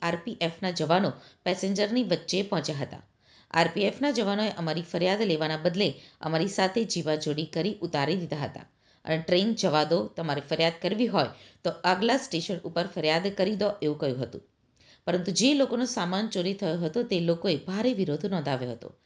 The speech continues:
અને તે સમયે જ જી આર પીના જવાનો પણ આવ્યા હતા અને તેઓએ જણાવ્યું હતું કે "અમે એક વ્યક્તિને પકડ્યો છે, જેની પાસે ત્રણ બેગ મળી છે.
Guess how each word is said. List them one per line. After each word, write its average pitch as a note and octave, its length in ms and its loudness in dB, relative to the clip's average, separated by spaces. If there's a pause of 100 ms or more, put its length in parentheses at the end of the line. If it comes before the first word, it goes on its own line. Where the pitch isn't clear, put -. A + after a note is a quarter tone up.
(280)
અને D#3+ 160 -6
તે A#3 220 0
સમયે F#3+ 380 2
જ C3 140 -4 (340)
જી A3+ 200 2
આર C4+ 120 4
પીના G3+ 320 -2
જવાનો D#3+ 420 -2
પણ G#3+ 220 -4
આવ્યા C#3+ 220 -2
હતા - 240 -10 (600)
અને D3+ 120 -2
તેઓએ E3+ 260 4
જણાવ્યું D#3 380 0
હતું G#3 180 -4 (200)
કે G3 200 -4
"અમે A3 200 0 (100)
એક A#3 220 0
વ્યક્તિને D#3+ 400 0
પકડ્યો D#3+ 340 0
છે, B3 160 0
જેની A#3+ 220 0
પાસે G3 300 -2
ત્રણ F#3 460 -2
બેગ D3+ 240 4
મળી D3+ 280 -2
છે. - 200 -8